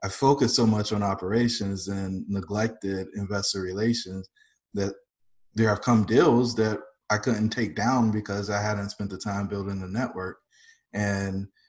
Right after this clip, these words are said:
you know, it's not, "Hey, I got a deal. You wanna come in my deal?"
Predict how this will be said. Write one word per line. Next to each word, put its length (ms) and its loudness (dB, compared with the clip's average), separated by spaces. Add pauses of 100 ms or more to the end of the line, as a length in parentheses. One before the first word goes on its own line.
you 80 0
know, 160 4
it's 140 0
not, 320 6
"Hey, 160 2
I 80 4
got 180 2
a 80 -4
deal. 580 2
You 120 -2
wanna 160 0
come 160 0
in 100 0
my 140 -4
deal?" 440 0